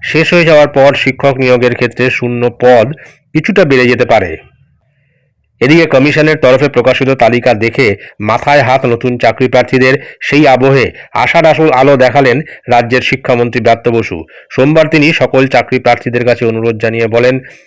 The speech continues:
"নতুন এবং পুরনো উভয় চাকরি প্রার্থীদের কাছে আমার অনুরোধ,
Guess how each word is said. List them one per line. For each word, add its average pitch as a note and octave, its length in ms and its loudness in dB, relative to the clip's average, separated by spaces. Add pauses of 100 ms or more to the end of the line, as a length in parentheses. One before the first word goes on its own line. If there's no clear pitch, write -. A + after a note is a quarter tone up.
(180)
"নতুন D3+ 340 2
এবং C#3 300 0
পুরনো C3 400 2 (260)
উভয় D#3 260 2
চাকরি C#3+ 340 -2
প্রার্থীদের B2+ 440 0
কাছে B2+ 260 0
আমার A#2 220 0
অনুরোধ, B2 360 0